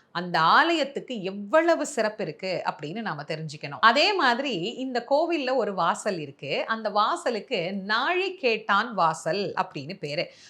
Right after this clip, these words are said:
அது என்ன நாழிகேட்டான் வாசல் அப்படின்னா, சுவாரஸ்யமான ஒரு சம்பவம் உண்டு.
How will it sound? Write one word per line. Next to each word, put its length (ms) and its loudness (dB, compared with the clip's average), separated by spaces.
அது 200 8
என்ன 220 6
நாழிகேட்டான் 880 2
வாசல் 440 0
அப்படின்னா, 540 -4
சுவாரஸ்யமான 1120 2
ஒரு 200 -4
சம்பவம் 480 -4
உண்டு. 280 -6